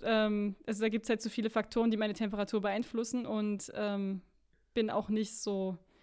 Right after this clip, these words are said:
konsequent, was sowas angeht. Beobachte ihn aber trotzdem und weiß ungefähr, wenn ich so meinen Eisprung habe. Ich spüre das auch körperlich.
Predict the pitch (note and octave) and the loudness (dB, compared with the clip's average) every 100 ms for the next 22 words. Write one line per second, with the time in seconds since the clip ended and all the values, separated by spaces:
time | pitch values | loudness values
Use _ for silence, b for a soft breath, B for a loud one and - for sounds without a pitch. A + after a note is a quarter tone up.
0 | b b b - A3+ G3+ G#3 - A3 A3 | b b b -6 -2 -2 -4 -2 0 0
1 | A3 G#3 - G3+ G3+ - A3+ A#3+ B3 C4 | 0 -4 -4 -4 -4 -4 -2 0 0 0
2 | C#4+ - _ - B3+ D#4 D#4+ C4+ A#3 G#3+ | -2 -6 _ 0 4 4 4 2 2 2
3 | - D4 - - C4 B3+ A3 G#3+ A3 - | 4 2 2 2 2 2 2 0 0 -2
4 | - C#4+ C#4 B3 A3+ A3+ G#3+ G#3+ G#3 G#3 | 4 6 8 6 2 -2 0 2 0 -2
5 | - G#3+ G3+ G3 - A3 - A3 G#3 G#3 | -4 -6 -4 -4 -4 -6 -2 -2 -2 -4
6 | - C4+ C#4 C4 A#3 - A#3 A3+ G3+ G3+ | -4 2 2 2 -2 -2 -2 -2 0 0
7 | G3+ | -2